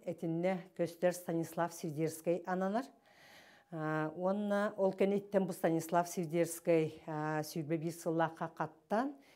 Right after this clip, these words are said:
Якутскайдағы, а, милиция делы начальнигінен ананар. Онан кені, а, бастықы начальник бұғытынан ағылдар. Бу, а, қосқы, бу, а, ч-, Якутскай коракка,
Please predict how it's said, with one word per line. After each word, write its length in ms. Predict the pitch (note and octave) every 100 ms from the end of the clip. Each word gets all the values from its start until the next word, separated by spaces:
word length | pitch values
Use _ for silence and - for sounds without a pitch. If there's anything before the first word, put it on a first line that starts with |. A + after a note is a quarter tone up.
| _
Якутскайдағы, 1160 | D#3+ E3 D#3+ - - D#3+ D#3 D#3 D#3 G3 A3 -
а, 320 | E3 D#3 D#3
милиция 500 | D#3 D#3 D3+ - F3+
делы 280 | D#3+ E3 E3+
начальнигінен 520 | E3 E3 D3+ C#3+ D3+
ананар. 440 | D#3 D#3 D3+ D3+ D3+ - - - -
Онан 300 | E3 F#3 F#3
кені, 400 | D#3 D#3+ F3 F3+ -
а, 280 | E3 D#3
бастықы 520 | D#3 D#3 D#3+ - - F3
начальник 400 | D#3 D#3 D3 D3
бұғытынан 400 | D3 D#3 D#3+ D3+ -
ағылдар. 420 | D#3+ D3 C#3+ C#3+ D#3 _ - - - - - -
Бу, 380 | F#3 G#3 B3 A#3+ -
а, 400 | A3 F#3 F#3 - - _ _ _ _ _
қосқы, 540 | - G#3 - - G#3 G3+ -
бу, 280 | E3 F#3+ G3+ - -
а, 500 | G#3 E3+ E3+ E3 E3 F3 -
ч-, 80 | -
Якутскай 480 | G#3 F#3 F3+ D#3+ G3
коракка, 640 | G3 F#3+ F3+ F3+ - F3+